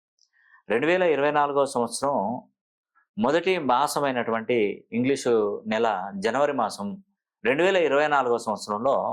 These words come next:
మరి కర్కాటక రాశి వారికి ఏ విధంగా ఉండబోతుంది అనే అంశంపై ఈరోజు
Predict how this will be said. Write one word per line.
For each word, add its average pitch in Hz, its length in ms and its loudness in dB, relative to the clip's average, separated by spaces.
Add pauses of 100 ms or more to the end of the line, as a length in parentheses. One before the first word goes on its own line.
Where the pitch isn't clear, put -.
(380)
మరి - 120 -2
కర్కాటక 165 560 -2
రాశి 151 200 -2
వారికి 123 280 -2
ఏ 107 100 4
విధంగా 104 340 0
ఉండబోతుంది 90 600 -4 (340)
అనే 110 120 -2
అంశంపై 165 440 0 (380)
ఈరోజు 170 380 2